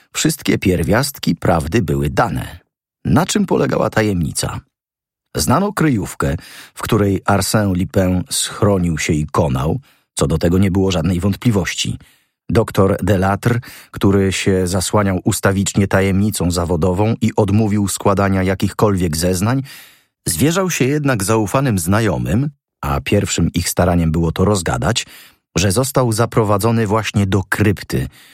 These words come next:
do rannego, którego towarzysze przedstawili mu jako Arsena Lupin.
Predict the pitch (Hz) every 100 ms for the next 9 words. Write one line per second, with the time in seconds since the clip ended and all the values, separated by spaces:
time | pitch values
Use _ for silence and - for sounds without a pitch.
0 | _ - - 107 107 110 110 120 82 60
1 | 57 - _ - 98 92 92 101 85 82
2 | 131 - - 156 - - 80 98 123 87
3 | 92 87 - 90 - 139 - 76 69 90
4 | 123 - - -